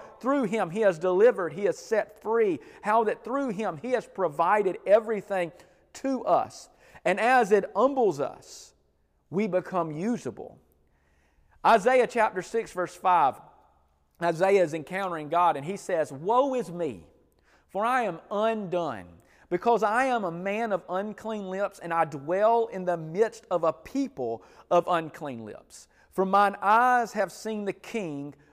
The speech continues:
the Lord of hosts." In other words, Isaiah recognized that in the presence of God, he, God was everything. He was pure,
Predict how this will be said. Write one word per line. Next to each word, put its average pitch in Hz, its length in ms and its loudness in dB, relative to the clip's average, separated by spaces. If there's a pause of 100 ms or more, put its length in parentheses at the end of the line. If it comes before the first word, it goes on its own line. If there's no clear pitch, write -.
the 170 100 -2
Lord 180 360 2
of 160 140 -6
hosts." 143 520 -8 (520)
In 202 100 -2
other 285 240 6
words, 202 340 0
Isaiah 196 540 4
recognized 175 1000 0
that 165 180 0
in 214 200 -6
the 196 80 -4
presence 226 720 -2
of 160 220 0
God, 160 480 4 (300)
he, - 260 -12 (160)
God 220 400 8
was 180 300 0
everything. 180 480 0
He 196 160 -8
was 185 180 -8
pure, 254 540 -2